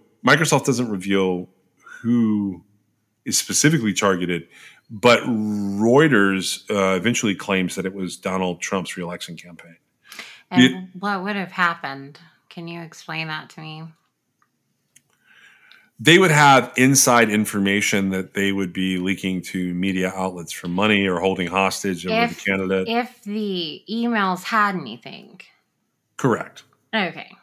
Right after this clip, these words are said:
Speaker 1: But they were just doing it through Microsoft Outlook because apparently only the Trump campaign used Microsoft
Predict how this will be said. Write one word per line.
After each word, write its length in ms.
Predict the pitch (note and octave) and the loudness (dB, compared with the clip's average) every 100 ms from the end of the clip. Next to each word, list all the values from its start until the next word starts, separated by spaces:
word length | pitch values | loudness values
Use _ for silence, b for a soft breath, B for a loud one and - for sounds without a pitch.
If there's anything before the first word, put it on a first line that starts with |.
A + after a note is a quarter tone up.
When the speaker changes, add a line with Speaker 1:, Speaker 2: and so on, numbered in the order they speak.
| _ _ B B | _ _ B B
Speaker 1:
But 100 | - | 6
they 100 | E3+ | 10
were 60 | A#3 | 10
just 220 | G#3 G3 | 10 6
doing 240 | E3+ G3 F3+ | 6 6 6
it 180 | C#3 | 4
through 180 | - C3+ | 2 2
Microsoft 540 | A#2+ A#2+ A#2 - G#2 - | 4 4 2 0 -2 0
Outlook 580 | C3 A#2 A2+ G2 F2+ - _ b b b - | 0 0 -2 -6 -8 -20 _ b b b -2
because 180 | A#2+ | 0
apparently 540 | A#2+ - D3 D3 A#2 A2+ | 2 4 4 4 4 2
only 260 | B2 B2+ | 4 4
the 80 | A2 | 2
Trump 320 | G2 A2+ G#2 | 0 0 -2
campaign 500 | - G#2 F#2+ G2+ F#2+ | -2 -2 -2 -2 0
used 220 | F#2 F#2 - | -2 -4 -4
Microsoft 500 | G2 F2+ - F#2 | -6 -6 -6 -6